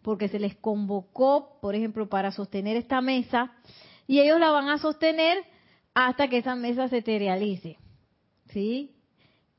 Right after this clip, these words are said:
Y, eh, ellos, al igual que nosotros, también quieren evolucionar y quieren ser la plenitud de todo lo que ellos pudieran ser. O sea que ellos no, su aspiración no es quedarse siendo mesa por el resto de, de la eternidad.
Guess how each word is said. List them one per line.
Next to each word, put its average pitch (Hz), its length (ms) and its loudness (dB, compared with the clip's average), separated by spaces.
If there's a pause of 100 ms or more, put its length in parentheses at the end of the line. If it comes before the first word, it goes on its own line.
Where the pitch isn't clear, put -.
Y, 269 460 0 (580)
eh, 214 680 4 (200)
ellos, 262 580 4 (340)
al 233 180 0
igual 226 320 4
que 269 120 2
nosotros, 285 500 -2
también 254 500 0
quieren 285 300 -2
evolucionar 208 640 -2
y 208 80 -2
quieren 247 220 -2
ser 269 120 0
la 262 160 0
plenitud 220 400 -2
de 247 140 2
todo 311 340 -2
lo 277 140 0
que 240 100 -2
ellos 240 240 -2
pudieran 202 560 -2
ser. 131 240 -12 (680)
O 247 120 -4
sea 311 180 2
que 339 160 2
ellos 311 240 2
no, 285 380 -4 (600)
su - 120 -2
aspiración 254 540 0
no 320 60 0
es 320 80 -4
quedarse 294 340 2
siendo 277 280 -2
mesa 269 340 -2
por 240 180 0
el 220 160 0
resto 240 260 -4 (160)
de, 196 440 -4
de 196 120 -4
la 190 80 -4
eternidad. 180 640 -4